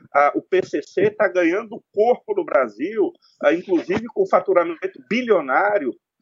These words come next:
Ah, é uma estrutura muito poderosa pra, pra, pra gente simplesmente ficar vendo pelos noticiários de que é uma estrutura criminal bilionária. Nós precisaríamos ter um Estado mais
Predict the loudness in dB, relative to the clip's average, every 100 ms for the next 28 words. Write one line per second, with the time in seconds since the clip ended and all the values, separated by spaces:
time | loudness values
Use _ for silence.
0 | _ 2 4 4 2 0 -4 -10 -12 -10
1 | -4 -4 -2 -6 -8 -6 0 2 4 4
2 | 2 -2 -4 0 0 -2 -2 -4 -4 -4
3 | -4 -6 -8 -12 -8 -6 0 0 0 -16
4 | 0 2 2 2 0 0 -2 -12 _ -2
5 | 0 -2 -6 -6 -8 -4 2 4 4 2
6 | -4 -14 -6 -6 -6 -10 -20 -2 2 4
7 | 2 -2 -2 0 2 0 0 0 0 2
8 | 2 0 -2 0 2 2 2 0 -2 -8
9 | -10 _ -8 -2 0 0 2 2 2 0
10 | -10 -10 -6 -6 -6 -2 0 0 -2 -4